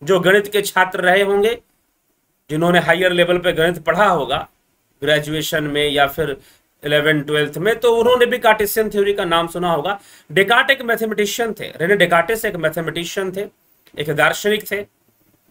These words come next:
और उन्होंने एक तार्किक, तार्किक बात रखी, अपनी एक theory रखी, cogito ergo sum, I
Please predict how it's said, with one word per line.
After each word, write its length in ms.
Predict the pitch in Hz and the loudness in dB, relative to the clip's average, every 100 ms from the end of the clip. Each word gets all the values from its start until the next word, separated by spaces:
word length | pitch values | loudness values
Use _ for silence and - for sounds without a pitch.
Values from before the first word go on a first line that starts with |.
| _ _ _ | _ _ _
और 140 | 196 226 | 2 2
उन्होंने 420 | 269 269 311 311 302 | 4 4 4 4 2
एक 140 | 277 254 | 0 -4
तार्किक, 480 | - 220 226 - - - _ _ _ _ _ _ | 2 2 0 -8 -14 -18 _ _ _ _ _ _
तार्किक 420 | 180 208 226 285 - | 0 2 -2 -4 -2
बात 320 | 170 160 156 | 2 0 0
रखी, 320 | 143 - 139 | -8 -8 -4
अपनी 280 | 135 - 175 160 | -4 -2 -4 -4
एक 160 | 156 156 143 127 _ - | -6 -4 -4 -4 _ -6
theory 280 | 190 196 202 | -2 4 4
रखी, 440 | 170 156 156 131 - _ _ _ _ | 2 -4 -10 -12 -14 _ _ _ _
cogito 400 | 170 165 180 180 185 | 0 0 0 0 0
ergo 280 | 160 156 160 | 0 -2 -4
sum, 280 | - 180 127 - _ _ _ _ _ | 0 -2 -2 -10 _ _ _ _ _
I 100 | - | 0